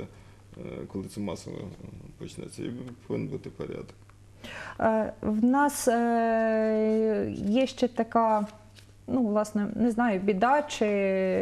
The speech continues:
Speaker 2: щастя для Хмельницького. Ми є досить серйозним транспортним вузлом, і, е, особливо на окраїнах міста в автомобілі, фури зупиняються на відстій, чим, е, теж, е, спричиняють,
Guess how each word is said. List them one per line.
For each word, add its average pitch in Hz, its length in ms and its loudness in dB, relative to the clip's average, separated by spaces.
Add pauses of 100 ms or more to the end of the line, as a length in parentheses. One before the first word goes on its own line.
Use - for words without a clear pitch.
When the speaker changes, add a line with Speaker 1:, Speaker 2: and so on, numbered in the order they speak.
(160)
Speaker 2:
щастя 277 420 0
для 208 120 2
Хмельницького. 226 720 0
Ми 254 200 2
є 247 200 2 (300)
досить 247 260 2
серйозним 233 440 2
транспортним 214 680 0
вузлом, 254 460 0 (500)
і, 233 220 4
е, 226 440 2
особливо 233 480 2
на 226 120 2
окраїнах 226 520 2
міста 247 580 2
в 202 140 -2 (260)
автомобілі, 220 880 2
фури 247 440 0
зупиняються 214 840 0
на 208 140 2
відстій, 254 760 0 (460)
чим, 240 400 4
е, 190 840 2 (120)
теж, 262 460 2
е, 196 460 2
спричиняють, 220 880 0